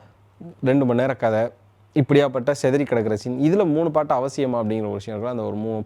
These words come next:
பாடல், இது அது ஒரு அன்வான்டட். அதுக்கப்புறம் பாத்தீங்கன்னா காக்காக்கு சோளம் கொட்டுறது, அது ஒரு சி ஜி. ஒரு நல்ல கதைக்களத்தை நல்ல டெலிவர் பண்ண நினைச்சு எடுக்கப்பட்ட ஒரு படம், ஆனா அப்படியே வந்துச்சான்னு கேட்டீங்கன்னா கண்டிப்பா கிடையாது. எடுக்கப்பட்ட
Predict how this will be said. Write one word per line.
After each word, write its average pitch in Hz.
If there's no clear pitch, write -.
பாடல், 120
இது 135
அது 123
ஒரு 117
அன்வான்டட். 120
அதுக்கப்புறம் 127
பாத்தீங்கன்னா 120
காக்காக்கு 123
சோளம் 120
கொட்டுறது, 110
அது 113
ஒரு 107
சி 127
ஜி. 107
ஒரு 120
நல்ல 165
கதைக்களத்தை 160
நல்ல 151
டெலிவர் 151
பண்ண 143
நினைச்சு 135
எடுக்கப்பட்ட 131
ஒரு 107
படம், 123
ஆனா 135
அப்படியே 143
வந்துச்சான்னு 120
கேட்டீங்கன்னா 113
கண்டிப்பா 110
கிடையாது. 104
எடுக்கப்பட்ட 139